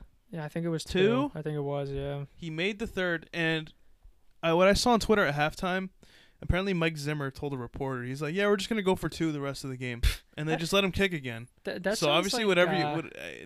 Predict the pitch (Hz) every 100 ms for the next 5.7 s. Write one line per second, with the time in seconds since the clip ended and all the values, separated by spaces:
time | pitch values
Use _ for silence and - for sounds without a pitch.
0 | 156 156 156 160 - 127 147 143 139 131
1 | 127 123 120 - 123 123 - 214 - 196
2 | 185 180 175 170 170 190 180 175 - 180
3 | 165 139 139 147 147 147 151 160 185 190
4 | 226 254 226 233 220 220 220 214 208 202
5 | 160 165 180 185 - 185 185